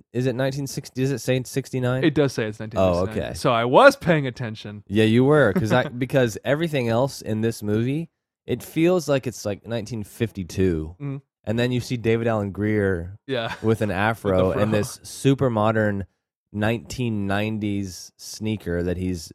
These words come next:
Speaker 1: designed.
Speaker 2: Yeah.
Speaker 1: You know, it's gonna be the next big, big thing. And so I was like, they didn't really put a lot of thought into that,
Speaker 2: He does
Speaker 1: but
Speaker 2: say, "If I can get Wilt Chamberlain to put these on,
Speaker 1: He does, yeah.
Speaker 2: then, then I'll be, I'll
Speaker 1: Yeah.
Speaker 2: make it big time."
Speaker 1: And it's a sleepy town. Maybe they
Speaker 2: It's
Speaker 1: just
Speaker 2: a
Speaker 1: haven't.
Speaker 2: s-,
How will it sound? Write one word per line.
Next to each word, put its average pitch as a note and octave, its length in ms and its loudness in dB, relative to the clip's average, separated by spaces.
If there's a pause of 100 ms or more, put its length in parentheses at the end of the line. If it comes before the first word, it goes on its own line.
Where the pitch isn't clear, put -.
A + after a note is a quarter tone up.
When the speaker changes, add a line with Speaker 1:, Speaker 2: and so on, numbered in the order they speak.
Speaker 1:
designed. E2+ 840 -2 (120)
Speaker 2:
Yeah. A2+ 200 -6 (360)
Speaker 1:
You G2 120 -4
know, F2+ 100 0
it's F2+ 100 -8
gonna G2+ 120 -4
be F#2 80 -2
the F2+ 60 0
next F2+ 200 -6
big, F2+ 180 -6 (160)
big F#2+ 200 -2
thing. F#2+ 240 -2
And E2+ 80 -6
so F#2+ 120 0
I G2 80 4
was F#2 120 0
like, F#2+ 180 -4
they D#3+ 100 -4
didn't E3 220 -4
really G#2+ 380 2
put G2 160 -4
a F#2+ 40 0
lot E2+ 160 -2
of E2 100 -8
thought E2+ 220 -4
into E2 180 -6
that, D#2 340 -6
Speaker 2:
He E3+ 80 -4
does G#3 260 0
Speaker 1:
but - 60 -6
Speaker 2:
say, C#3+ 280 2
"If B2 80 -2
I C3+ 120 0
can B2 160 -6
get B2 180 -2
Wilt B2+ 300 -2
Chamberlain A#2+ 640 -4
to G#2 60 -8
put G#2+ 220 -8
these G#2 220 -8
on, - 80 -2
Speaker 1:
He C3+ 40 2
does, F#2+ 320 2
yeah. D#2+ 200 -2
Speaker 2:
then, A2 240 -10 (160)
then G#2 260 -10
I'll A2 140 -8
be, G2+ 120 0
I'll F2 100 2
Speaker 1:
Yeah. D#2+ 40 -2
Speaker 2:
make A2 140 -6
it G#2 100 -12
big G#2+ 220 -10
time." G#2 320 -12 (160)
Speaker 1:
And G#3 100 -2
it's A3+ 120 -8
a F3 60 -4
sleepy A#2+ 300 0
town. F2 300 -2
Maybe G2+ 180 0
they F#2+ 80 0
Speaker 2:
It's - 140 0
Speaker 1:
just G4 120 4
Speaker 2:
a F#2 40 2
Speaker 1:
haven't. F2+ 220 0
Speaker 2:
s-, G4+ 60 -2